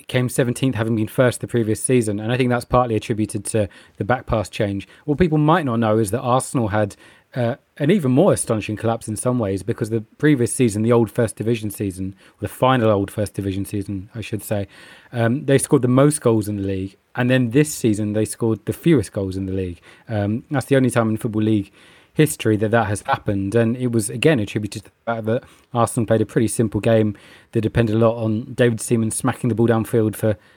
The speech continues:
Alan Smith or Kevin Campbell and Ian Wright w-, running onto it. And now that they were forced to embrace more of a patient build-up kind of game, they really struggled. And yeah, I think they scored more goals the previous season at home than they scored in this season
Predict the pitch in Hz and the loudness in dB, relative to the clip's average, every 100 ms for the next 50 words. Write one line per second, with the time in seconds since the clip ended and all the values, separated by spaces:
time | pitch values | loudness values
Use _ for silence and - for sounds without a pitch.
0 | _ - 113 107 - 120 - 107 - 110 | _ -4 -2 -2 0 0 0 -2 -2 -2
1 | 107 113 110 107 110 117 113 113 113 117 | 0 0 2 2 2 2 0 -2 -2 -4
2 | 120 120 110 120 123 107 101 - - - | 0 0 2 0 0 -2 -4 -6 -20 -12
3 | 113 120 135 131 113 113 110 - 113 110 | -2 2 4 4 2 0 0 -2 -4 -4
4 | - 107 110 107 117 117 104 101 - _ | -6 -2 0 0 -2 -2 -2 -6 -10 _
5 | _ _ - 131 - - 110 - - 123 | _ _ 0 0 0 -8 -10 -8 2 4
6 | 120 107 - 104 101 120 110 113 117 120 | 4 0 -6 -6 -2 0 0 0 2 0
7 | 110 - 143 - 101 101 101 95 - - | 0 2 2 0 -6 -4 -6 -10 -20 -20
8 | _ - 131 95 123 110 104 - 120 113 | _ 2 2 2 -2 -4 -6 0 0 2
9 | 123 120 123 117 113 107 - - - - | 2 4 4 4 2 0 -6 -16 -20 -20
10 | - 127 131 117 - 120 117 117 135 123 | -6 0 2 2 2 0 0 0 2 2
11 | 110 110 113 113 110 - 117 117 120 117 | 2 0 -2 -2 -4 -2 0 2 0 -2
12 | - 117 110 117 117 120 120 | 0 0 0 0 -2 -4 -10